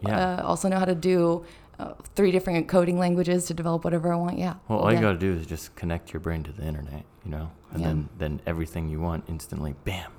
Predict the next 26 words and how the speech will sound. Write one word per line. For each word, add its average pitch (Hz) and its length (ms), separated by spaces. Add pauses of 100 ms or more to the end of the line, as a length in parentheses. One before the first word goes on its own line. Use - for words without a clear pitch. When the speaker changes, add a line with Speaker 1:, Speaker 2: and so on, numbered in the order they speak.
(100)
Speaker 1:
who 104 100
needs 85 240
Siri? 87 320
You 73 60 (200)
Speaker 2:
Probably, 196 300
Speaker 1:
just - 80
got 160 200
it. 185 60
Speaker 2:
<laughs> - 20
yeah. 202 240 (640)
Probably 202 240
not 170 200
in - 60
our - 100
lifetime, 156 440
but - 260
yeah. - 280 (600)
Speaker 1:
Yeah, 101 320 (220)
hopefully. 98 540 (180)
Well, 113 300 (200)
we'll 127 140
see. 98 320 (200)
But 98 360
until 104 340
that 98 240
point, 87 360